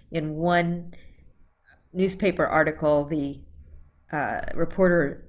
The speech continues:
mentions that, you know, there are dozens of pillboxes on his side. And in those days, a lot of what people were being given were opioids. Um,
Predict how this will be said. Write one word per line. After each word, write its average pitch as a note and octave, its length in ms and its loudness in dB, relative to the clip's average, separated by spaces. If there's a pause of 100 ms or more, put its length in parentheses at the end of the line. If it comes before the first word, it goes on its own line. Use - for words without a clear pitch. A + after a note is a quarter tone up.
(140)
mentions D#3 380 -6
that, - 340 -6
you D3+ 80 -8
know, B2+ 100 -10
there C3+ 120 -6
are - 20 -2
dozens E3 540 2
of - 160 -18
pillboxes D3 680 -2
on C3+ 140 -6
his A#2 140 -12
side. B2 400 0
And C#3+ 140 -8 (240)
in F#3 120 2
those F#3 260 6
days, D#3 280 0
a C#3+ 60 2
lot C#3+ 360 4
of C#3+ 180 0
what - 280 -2
people E3 260 -4
were C3+ 140 -4
being C#3 320 -8
given F3+ 360 0
were C3+ 120 -4
opioids. C#3 920 -4 (500)
Um, C#3 460 -2